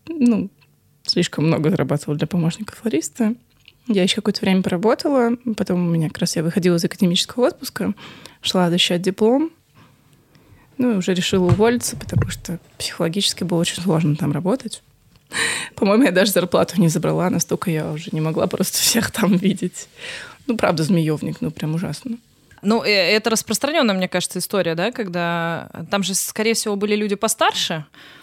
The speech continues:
Speaker 2: уже
Speaker 1: Да.
Speaker 2: такие с опытом, и им, э, весь молодняк, в принципе, был поперёк горла, я думаю, что это тогда ещё были всё-таки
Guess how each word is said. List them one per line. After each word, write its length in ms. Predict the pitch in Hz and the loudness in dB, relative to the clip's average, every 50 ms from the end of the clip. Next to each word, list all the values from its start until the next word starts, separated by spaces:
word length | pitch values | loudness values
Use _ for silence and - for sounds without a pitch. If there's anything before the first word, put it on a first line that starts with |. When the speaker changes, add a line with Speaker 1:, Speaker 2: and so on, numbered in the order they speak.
| - - 240 | -20 -6 -2
Speaker 2:
уже 160 | 226 190 190 | 2 2 2
Speaker 1:
Да. 100 | 185 180 | 2 2
Speaker 2:
такие 220 | 180 180 180 180 | 2 2 2 2
с 120 | 175 175 175 | 2 4 4
опытом, 520 | 262 311 - - 269 - 226 196 190 185 | 4 4 4 2 0 0 0 0 0 0
и 60 | 185 190 156 - 202 214 214 | 0 0 -2 -2 -2 -2 0
им, 260 | 214 208 202 196 190 | 0 0 0 0 0
э, 420 | 185 185 185 185 185 180 180 175 170 | 0 0 0 0 0 0 -2 -4 -6
весь 480 | 165 165 170 175 196 190 - - - - | -10 -10 -4 -2 -2 0 0 -2 -2 -2
молодняк, 520 | 185 185 185 190 185 180 185 233 302 302 - | -2 0 0 0 0 2 0 0 0 -2 -4
в 40 | - | -2
принципе, 420 | - 226 220 180 - - - 165 | 0 2 2 0 -2 -6 -10 -10
был 180 | 160 151 165 156 | -8 -8 -8 -6
поперёк 360 | - 175 160 - 175 170 165 | -8 -8 -8 -4 -4 -4 -4
горла, 260 | 165 165 160 156 151 | -4 -6 -6 -6 -6
я 100 | 151 151 | -6 -6
думаю, 280 | 151 151 156 156 151 151 | -6 -6 -6 -6 -6 -8
что 360 | 151 - - - 156 151 151 | -10 -10 -10 -10 -8 -6 -6
это 240 | 156 151 151 - 160 | -6 -8 -8 -10 -12
тогда 320 | - - 170 165 165 185 | -10 -8 -6 -2 0 0
ещё 260 | 180 175 165 - - 175 | 2 2 0 -2 -4 -6
были 260 | 165 170 175 165 170 | -6 -4 -4 -4 -6
всё-таки 500 | 165 - 175 165 175 - - 175 165 | -6 -8 -10 -10 -10 -8 -6 -6 -6